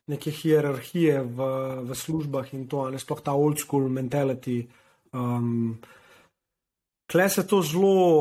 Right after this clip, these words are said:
zelo vidi, a ne, koliko ljudje dejansko, um, so pripravljeni požreti to, kar mislijo, da je prav, zato da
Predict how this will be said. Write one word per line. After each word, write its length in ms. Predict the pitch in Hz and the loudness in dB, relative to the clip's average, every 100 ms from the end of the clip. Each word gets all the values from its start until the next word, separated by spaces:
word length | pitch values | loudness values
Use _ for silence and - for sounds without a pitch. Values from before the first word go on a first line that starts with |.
| 135 143 | 2 -4
zelo 260 | 120 165 170 | -2 2 4
vidi, 240 | 170 151 | 2 0
a 120 | 135 | -4
ne, 160 | 131 135 | -6 -6
koliko 280 | - 151 156 | -4 -2 0
ljudje 280 | 147 156 151 | 2 2 4
dejansko, 720 | 147 143 147 147 - - 135 131 127 120 _ | 2 2 0 -2 -4 -2 0 0 -2 -8 _
um, 340 | - 131 123 123 | -16 -12 -10 -8
so 180 | - 151 | -4 -2
pripravljeni 680 | 143 160 147 151 151 147 | -2 2 4 4 2 0
požreti 600 | 143 143 143 156 151 - | -2 0 2 4 2 0
to, 140 | - 147 | -4 -2
kar 180 | 143 | 0
mislijo, 400 | 147 156 - 139 | 0 0 0 0
da 100 | 135 | 0
je 60 | 135 | -2
prav, 400 | 131 - 135 123 | 0 2 2 0
zato 360 | 117 131 151 143 | -4 -6 -2 0
da 160 | 139 | 0